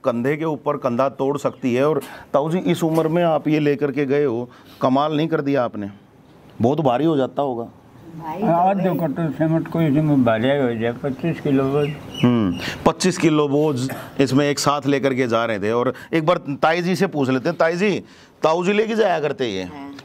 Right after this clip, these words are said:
Speaker 1: कदे टोके नहीं आपने कि भाई इतना बोझ लेके जाओ, हो कितने हड्डी नून हो जाओगी?
Speaker 2: मैं भी मंगा लेंगे राम से।
Speaker 1: अच्छा, साथ में आप
Speaker 2: हाँ।
Speaker 1: थोड़ा मदद कर देते थे?
Speaker 2: हाँ।
Speaker 1: अच्छा।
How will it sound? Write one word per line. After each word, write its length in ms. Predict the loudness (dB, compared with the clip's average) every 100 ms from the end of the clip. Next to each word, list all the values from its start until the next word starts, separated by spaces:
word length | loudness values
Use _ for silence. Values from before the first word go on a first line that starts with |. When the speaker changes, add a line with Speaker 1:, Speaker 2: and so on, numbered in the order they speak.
| -2
Speaker 1:
कदे 220 | 0 0
टोके 600 | -4 -6 -2 0 0 0
नहीं 180 | 2 0
आपने 340 | 0 0 0
कि 420 | 0 -4 -8 -2
भाई 260 | 0 2 0
इतना 340 | 0 -2 -2
बोझ 320 | -2 -2 -2
लेके 340 | -2 -4 -2 -2
जाओ, 300 | 0 0 0
हो 360 | 0 0 -2 -4 -6
कितने 480 | 0 0 0 -2 -6 -4 -2
हड्डी 320 | 0 0 0
नून 300 | 2 0 0
हो 160 | 0 0
जाओगी? 440 | 0 0 -4 -6 -8 -20 -16
Speaker 2:
मैं 220 | -8 -6
भी 140 | -4 -4
मंगा 260 | -2 0
लेंगे 320 | 0 0 0 2
राम 300 | 2 0 -2
से। 380 | -2 -2 -2 -4 0
Speaker 1:
अच्छा, 440 | 0 2 0 0 -6 -14
साथ 280 | -4 2 2 2
में 140 | 0
आप 200 | 0 0 -2
Speaker 2:
हाँ। 800 | -2 0 0 -2 -6 -6 2
Speaker 1:
थोड़ा 220 | 2 2 0
मदद 340 | 2 2 2
कर 140 | 2
देते 280 | 0 0 -2
थे? 100 | -2
Speaker 2:
हाँ। 380 | -4 -8 -12 -14 -6 -2
Speaker 1:
अच्छा। 400 | 0 0 -2